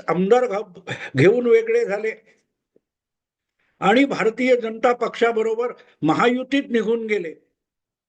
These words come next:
त्यानंतर जी काय परिस्थिती उद्भवत गेली, त्यामध्ये अजितदादांची अर्धांगिनी म्हणून आणि गडकिल्ल्यातला, आपल्या बालेकिल्ल्यातला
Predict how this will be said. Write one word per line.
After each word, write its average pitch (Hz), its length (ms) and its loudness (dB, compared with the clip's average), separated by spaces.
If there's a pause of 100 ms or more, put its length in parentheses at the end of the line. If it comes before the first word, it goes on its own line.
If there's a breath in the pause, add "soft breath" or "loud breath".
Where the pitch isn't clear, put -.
(840)
त्यानंतर 233 580 -2
जी 262 100 -12
काय 262 160 -2
परिस्थिती 247 500 -6
उद्भवत 226 600 -6
गेली, 196 240 -4 (1500 loud breath)
त्यामध्ये 240 440 0 (1200)
अजितदादांची 233 840 -4
अर्धांगिनी 254 640 -6
म्हणून 214 380 -10 (1400)
आणि 226 260 -2 (1300)
गडकिल्ल्यातला, 233 960 0
आपल्या 226 360 0
बालेकिल्ल्यातला 240 1000 -2